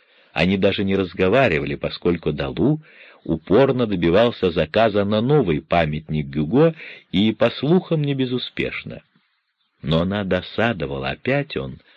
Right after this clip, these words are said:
с головой ушел в работу. Он работал лихорадочно, набирал много частных заказов, лепил их только для себя,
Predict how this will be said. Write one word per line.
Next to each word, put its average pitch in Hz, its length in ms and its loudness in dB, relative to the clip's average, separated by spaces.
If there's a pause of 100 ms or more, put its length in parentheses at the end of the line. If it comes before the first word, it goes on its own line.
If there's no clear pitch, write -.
(100)
с 67 160 -10
головой 73 640 4
ушел 95 400 0
в 87 60 -8
работу. 80 580 -4 (520)
Он 87 200 2
работал 85 480 0
лихорадочно, 80 840 -4
набирал 85 460 0
много 87 380 0
частных 95 560 -4
заказов, 80 640 -6 (440)
лепил 113 460 4
их - 160 -4
только 127 440 0
для 110 220 0
себя, 110 640 -4